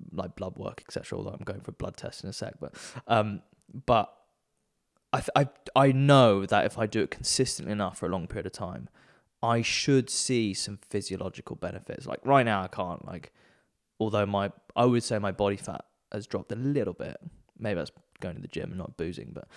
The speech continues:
um, but I think there will be some physiolog-, physiological benefits, but I have no biomarkers right now to prove that. So I'm just going on Andrew Huberman.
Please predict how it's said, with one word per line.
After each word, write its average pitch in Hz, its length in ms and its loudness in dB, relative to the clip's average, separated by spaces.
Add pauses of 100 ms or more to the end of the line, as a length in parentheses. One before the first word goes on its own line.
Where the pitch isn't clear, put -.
(400)
um, 98 280 0 (1400)
but 123 80 4
I 135 180 8
think 131 300 0
there 113 120 4
will 113 240 4
be 104 200 2
some 95 580 -8 (360)
physiolog-, 95 400 -8 (260)
physiological 113 680 -2
benefits, - 600 -10 (1300)
but 90 240 0 (640)
I 104 140 -2
have 104 180 -6
no 107 400 0
biomarkers 98 680 -6
right 98 180 -8
now 92 240 -10
to - 200 -10 (460)
prove 95 260 -4
that. - 220 -10 (580)
So 104 420 -2
I'm 104 300 -4
just 95 200 -6 (240)
going 98 220 0
on 98 100 -2
Andrew 101 240 -4
Huberman. 110 320 -6